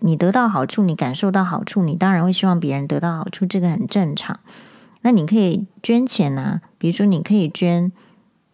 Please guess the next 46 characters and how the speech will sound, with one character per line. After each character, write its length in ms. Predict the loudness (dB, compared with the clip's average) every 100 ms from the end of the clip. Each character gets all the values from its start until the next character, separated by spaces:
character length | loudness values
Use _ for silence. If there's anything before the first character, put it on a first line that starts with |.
| _
这 120 | 0
个 100 | 2
又 160 | 4 2
是 140 | 2
another 580 | 0 2 2 2 0 -2
question， 640 | -6 -2 -2 -2 -6 -6 -2
就 100 | -2
是 40 |
说 100 | 2
你 180 | 2 2
捐 300 | 0 2 2
钱， 220 | 0 -4 -6 -12 -20 -12
有 160 | 0 0
些 200 | 2 2
人 200 | 4 4
就 100 | 2
是 120 | -2
过 260 | 0 2 0
头 200 | -2 -4
了， 140 | -4
捐， 300 | 0 4 4
捐 160 | 4 4
到 140 | 4
倾 220 | 2 -2 0
家 200 | 0 2
荡 260 | 2 0
产。 240 | -2 -6 -6 0
比 120 | 2
如 80 | 2
说 240 | 2 2
像 280 | 2 2 2
是 340 | 2 2 0 2
安 200 | 4 4
倍 140 | 4
晋 260 | 2 2 2
三， 380 | -2 -2 -2 -6 -10 -20 -20 _ _
前 380 | -14 -4 2 4
日 100 | 4
本 160 | 2
首 180 | 0 -2
相， 300 | -2 -2 -2
他 140 | 0 0
为 100 | 2
什 100 | 0
么 80 |
被 260 | 0 0 0